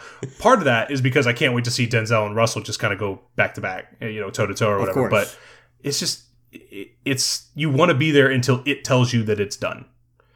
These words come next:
Speaker 1: which is not the case for a ton of movies.
Speaker 2: I have a question for you that's probably unanswerable, but, um, I'm gonna ask it.
Speaker 1: Perfect.
Speaker 2: Was what Frank did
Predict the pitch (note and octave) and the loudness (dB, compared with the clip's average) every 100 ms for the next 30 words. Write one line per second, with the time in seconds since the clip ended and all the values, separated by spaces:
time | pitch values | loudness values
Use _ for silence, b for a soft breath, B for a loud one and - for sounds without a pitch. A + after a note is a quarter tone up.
0 | _ _ - C3+ C#3+ A#2+ C3 B2 B2 A#2 | _ _ 0 4 4 4 2 2 0 0
1 | G#2+ - - - A#2 G2+ F#2+ G#2 A2+ - | 0 0 -4 -6 -4 -2 -4 -4 -4 -2
2 | G2+ F#2 G2 - - - _ _ _ _ | -2 -4 -12 -14 -16 -18 _ _ _ _
3 | B2+ E3 F3+ - C#3 B2+ A#2 - G#2+ G2 | 2 4 4 6 4 4 0 0 0 0
4 | G2 F#2+ F#2+ - G#2+ G2+ G2 - _ - | 0 0 -4 -6 0 0 -2 -14 _ -2
5 | A2+ G#2+ G#2+ G#2 G#2+ G#2 G#2 F#2 F#2 G2 | 2 4 4 4 2 0 -2 -2 -2 0
6 | F#2+ F2 - F#2 F#2+ G2 F#2+ F#2+ - G2+ | -2 -2 -2 0 0 0 0 0 0 -4
7 | F2 - _ _ _ - - - - - | -6 -10 _ _ _ 0 2 2 -4 -12
8 | B B B B B C3+ C#3+ B2+ B2 A#2+ | B B B B B 4 4 4 -2 2
9 | G3+ - - E3 E3 - B2 A#2+ C#3 D#3 | 2 0 0 2 2 0 2 4 2 -2